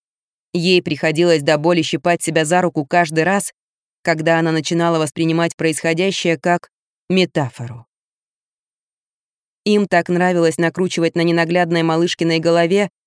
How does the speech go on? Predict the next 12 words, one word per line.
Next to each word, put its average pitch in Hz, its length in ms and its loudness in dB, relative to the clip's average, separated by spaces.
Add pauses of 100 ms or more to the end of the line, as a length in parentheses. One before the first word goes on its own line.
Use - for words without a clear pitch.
(140)
тюрбаны 185 520 2
из 165 80 0
ярких 180 400 -2
платков, 185 540 -4 (500)
розовых 180 600 0 (280)
или 208 220 2
в 170 60 -2
горошек, 180 580 0 (540)
или 190 240 2
с - 100 -6
леопардовыми 165 680 2
принтами. 156 640 -2